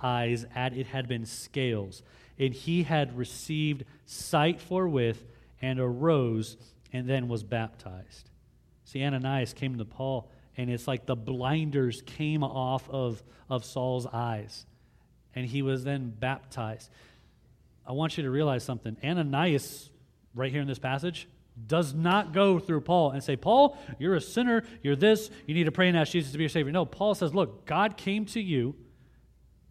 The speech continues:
and you had a choice to come to this house and follow the city." A lot of times people get in the debate of, "Is salvation free will? Is it our choice?" I believe firmly, wholeheartedly, that it's God that compels us to salvation,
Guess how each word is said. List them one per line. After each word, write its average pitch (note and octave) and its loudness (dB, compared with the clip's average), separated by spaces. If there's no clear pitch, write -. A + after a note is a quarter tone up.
and C3+ -4
you D3+ 2
had G3 2
a E3 2
choice C#3 0
to C3+ -6
come C#3+ -6
to - -8
this B2 -4
house A#2+ -6
and A#2 -10
follow C3 -4
the A2+ -8
city." G#2+ -8
A D3 0
lot F#3+ 6
of F3+ -2
times F3+ 2
people E3+ 2
get D#3 4
in D3 0
the C#3+ 2
debate C3+ 2
of, B2 -2
"Is D3+ -2
salvation D3 0
free F3+ 0
will? G3 6
Is C#3+ 4
it C#3 2
our F#3+ 0
choice?" F#3+ 2
I F#3 -2
believe D#3+ -2
firmly, D#3 -2
wholeheartedly, C#3+ 0
that D3 2
it's D3 2
God E3+ -2
that E3+ -2
compels C#3 -6
us G#2+ -6
to A#2 -10
salvation, G#2+ -6